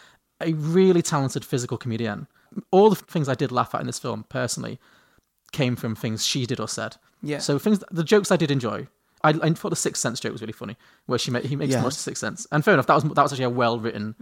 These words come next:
Speaker 2: Yeah, that
Speaker 1: that was
Speaker 2: was.
Speaker 1: an actual joke that was
Speaker 2: Yeah.
Speaker 1: thought through and had a punchline.
Speaker 2: And those were the funny bits when it, uh, they had to, like, put the football game on. It was just the same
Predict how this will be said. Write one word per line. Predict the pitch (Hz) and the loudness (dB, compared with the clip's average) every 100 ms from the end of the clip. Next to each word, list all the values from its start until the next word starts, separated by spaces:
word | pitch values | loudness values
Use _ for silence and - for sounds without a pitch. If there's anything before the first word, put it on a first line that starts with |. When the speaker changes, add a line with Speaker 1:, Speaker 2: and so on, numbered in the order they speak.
| - | -6
Speaker 2:
Yeah, | 165 131 | 4 4
that | 117 | 6
Speaker 1:
that | 175 | 6
was | 180 | 6
Speaker 2:
was. | 165 | 6
Speaker 1:
an | |
actual | - - 165 147 | 6 6 4 4
joke | 175 117 101 - - _ | 6 4 2 -10 -18 _
that | 135 | 2
was | 139 | 2
Speaker 2:
Yeah. | 127 - - | 2 -10 -4
Speaker 1:
thought | - 131 131 | 6 6 6
through | - 110 | 2 2
and | 113 | 2
had | 120 | -2
a | |
punchline. | - 123 - 113 110 - | -2 -6 -4 -6 -6 -2
Speaker 2:
And | 170 190 | 4 6
those | 208 | 6
were | 208 190 | 6 4
the | |
funny | 160 180 | 2 -2
bits | 170 165 - - | 2 2 0 0
when | 135 | 0
it, | 131 - _ _ _ _ _ _ - | 0 -6 _ _ _ _ _ _ -4
uh, | 127 120 117 | -2 0 0
they | 123 | -2
had | 123 | -4
to, | 123 | -8
like, | - | -4
put | 160 - | -4 -2
the | |
football | 113 147 135 | -2 -2 -2
game | 117 117 113 | 0 2 2
on. | 110 113 | 0 -2
It | |
was | - | -4
just | - - | -8 -8
the | |
same | - 123 113 | -2 0 0